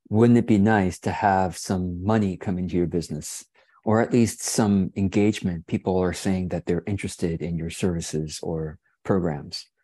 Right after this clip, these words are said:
So this is for those of you who already have some pro-, product, service, program that you like to sell or you have sold in the past. And maybe you haven't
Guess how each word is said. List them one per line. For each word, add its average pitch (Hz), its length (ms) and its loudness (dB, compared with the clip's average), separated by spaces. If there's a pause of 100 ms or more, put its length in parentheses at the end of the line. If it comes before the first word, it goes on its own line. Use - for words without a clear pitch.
(640)
So 123 200 6
this 147 240 4
is 160 80 -4
for 143 120 4
those 117 220 6
of 101 80 2
you 98 220 4
who 95 500 0
already 107 520 0 (100)
have 92 640 -6 (640)
some 110 280 2
pro-, 107 300 2
product, 101 560 2
service, 101 720 0
program 90 640 -4 (680)
that 92 420 2
you 90 580 0 (220)
like 98 240 0
to 135 80 -4
sell 120 340 2
or 95 160 -2
you 87 160 -6
have 104 160 -4
sold 104 440 0
in - 160 -6
the 92 60 -4
past. - 580 -4 (600)
And 104 440 2 (100)
maybe 143 320 2
you 120 460 2
haven't 135 540 -2